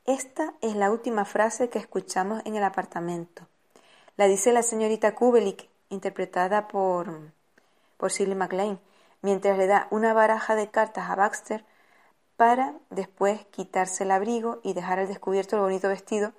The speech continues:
con el que pensaba pasar la noche vieja con su ya ex amante y ex jefe de él. Todo esto como respuesta a la impetuosa declaración de Baxter,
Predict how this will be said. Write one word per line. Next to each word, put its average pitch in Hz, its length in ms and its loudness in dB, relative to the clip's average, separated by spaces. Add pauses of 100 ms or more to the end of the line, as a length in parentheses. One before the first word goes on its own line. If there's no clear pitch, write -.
(320)
con 202 160 2
el 190 100 2
que 190 120 -2
pensaba 190 420 2
pasar 190 300 2
la 196 100 4
noche 185 300 0
vieja 202 320 0
con 220 140 -2
su - 120 -6
ya 190 300 2
ex - 320 -2
amante 202 680 -2 (440)
y 226 240 -4
ex - 240 -6
jefe - 580 -4
de 170 280 0
él. 156 160 -6 (640)
Todo 208 220 0
esto 220 360 0
como 185 200 -2
respuesta 196 560 -4
a - 140 -2
la 190 80 2
impetuosa 175 640 -2
declaración 180 420 -4
de 170 80 -4
Baxter, 196 540 -4